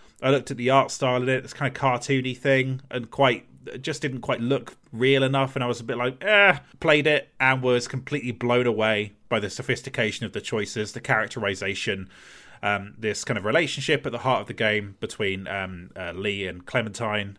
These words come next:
Um, uh, that was, uh, this kind of, like, this kind of former convict, and then, yeah, this kind of, like, adopted, um, sort of daughter figure, and the choices you make and the consequences that will play out in the episodes afterwards. And then when the episodes did roll out,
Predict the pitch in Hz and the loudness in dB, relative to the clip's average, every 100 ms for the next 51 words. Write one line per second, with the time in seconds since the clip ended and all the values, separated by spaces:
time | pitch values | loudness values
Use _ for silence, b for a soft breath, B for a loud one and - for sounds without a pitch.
0 | - 90 90 87 87 - - - - - | -8 -6 -6 -8 -14 -18 -20 -20 -14 -6
1 | 95 90 90 101 - 98 - 101 90 95 | -4 -4 -2 -4 -4 -10 -6 -6 -4 -8
2 | - B B 110 - 113 98 101 98 - | -12 B B -8 -4 -4 -2 -2 -4 -10
3 | - 113 113 - 143 123 - 131 117 117 | -16 -12 -8 -4 -2 -2 -2 0 2 0
4 | - 151 135 143 131 - 120 110 107 101 | 2 0 4 2 2 -2 -4 0 -2 0
5 | 101 95 92 - 101 90 120 - 98 104 | 0 0 -4 -6 -8 -6 -6 -8 -6 -6
6 | - - 95 85 - 87 87 - 92 - | -6 -8 -10 -8 -10 -10 -12 -14 -12 -4
7 | 107 104 107 110 101 104 95 B B B | -4 -4 -6 -4 -2 -2 -4 B B B
8 | B - 101 - 180 147 131 135 120 117 | B -8 -8 -4 -2 -2 -4 -4 -2 0
9 | 113 113 107 - 107 - 110 107 101 95 | -2 -4 -6 -4 -6 -6 -8 -8 -8 -10
10 | 110 104 - 117 107 101 101 104 95 - | -10 -10 -4 0 0 0 -4 -6 -8 -8
11 | 104 92 104 90 - 101 87 - 101 104 | -6 -6 -6 -8 -8 -10 -10 -8 -8 -6
12 | 127 143 156 - - 110 98 120 113 113 | -2 0 0 -2 -4 -4 -2 -4 -2 -2
13 | 101 98 90 90 | 0 -2 -4 -8